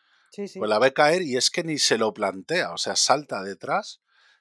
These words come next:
Speaker 2: caen en una especie de acueducto, ¿no? Según comentan ellos mismos, ¿no?
Speaker 1: Ujú.
Speaker 2: Eh, consiguen,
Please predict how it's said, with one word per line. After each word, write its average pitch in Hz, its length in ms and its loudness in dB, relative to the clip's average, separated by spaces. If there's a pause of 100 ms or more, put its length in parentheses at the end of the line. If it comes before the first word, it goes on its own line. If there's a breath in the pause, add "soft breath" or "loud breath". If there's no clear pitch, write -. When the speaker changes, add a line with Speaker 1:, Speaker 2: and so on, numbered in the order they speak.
(120)
Speaker 2:
caen 90 260 -8
en 87 100 -16
una 92 640 -6
especie 104 320 -4
de 92 60 -6
acueducto, 143 640 -6
¿no? 170 140 -10
Según 104 380 -10
comentan 98 380 -10
ellos 95 220 -10
mismos, 151 320 -14
¿no? 170 260 -16
Speaker 1:
Ujú. 170 360 -16 (340 loud breath)
Speaker 2:
Eh, 80 920 -14
consiguen, 85 640 -8